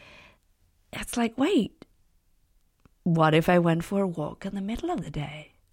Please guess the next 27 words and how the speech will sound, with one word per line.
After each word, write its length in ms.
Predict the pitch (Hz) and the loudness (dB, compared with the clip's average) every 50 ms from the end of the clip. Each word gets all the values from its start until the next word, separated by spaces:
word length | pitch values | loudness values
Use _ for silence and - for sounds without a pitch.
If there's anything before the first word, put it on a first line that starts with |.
| _ _ _ _ _ _ _ _ _ _ _ | _ _ _ _ _ _ _ _ _ _ _
What 160 | - 180 185 185 | -6 -4 -2 -2
if 120 | 196 202 | 0 0
I 40 | 202 | -2
went 260 | 180 190 180 175 170 | -2 -2 -2 -4 -4
and 100 | 180 170 | -6 -4
talked 440 | - - 196 - - - - - - - | -4 -4 -4 -4 -6 -12 -20 -18 -12 -8
to 180 | - 202 170 | -4 -4 -2
a, 40 | 165 | -2
thr-, 240 | 165 - - 208 190 - _ _ - | -4 -6 -6 -8 -8 -8 _ _ -6
a 80 | 175 | -6
tree? 500 | 175 - - - 233 214 190 165 - - _ _ _ _ _ _ _ _ _ _ | -4 -4 -2 -2 -2 -2 -2 -6 -12 -18 _ _ _ _ _ _ _ _ _ _
It's 140 | - - - _ _ - | -20 -20 -20 _ _ 0
very 280 | 156 151 143 143 139 | 2 2 2 2 0
nourishing 580 | 143 143 143 139 135 139 151 - - - - - _ _ | -2 -2 -2 -2 -2 -4 -4 -4 -4 -4 -6 -8 _ _
to 100 | - - | -14 -12
talk 320 | - - - - - _ - | -6 -4 -4 -4 -4 _ -12
to 100 | - 156 | -10 -8
trees. 640 | - - - 147 147 - 156 - - - - - _ _ - - - - - - - - - - - - | -4 -2 0 0 0 0 -2 -4 -6 -10 -12 -16 _ _ -20 -20 -20 -20 -20 -20 -20 -20 -20 -10 -4 -2
<laughs> 140 | 233 - - | 0 2 4
I 140 | - - 262 | 4 6 4
am 140 | 240 190 | 4 2
not 180 | 190 208 214 220 | 2 2 2 2
even 220 | 233 220 233 233 | 2 2 2 2
joking. 380 | 220 - 196 175 165 - 143 160 - - | 2 2 0 0 0 -4 -8 -8 -10 -6
Hug 220 | - 185 180 - | -4 -4 -2 -2
the 100 | - 185 | -4 -6
tree, 340 | 165 - - 165 170 170 165 | -6 -2 -2 -2 -2 -2 -4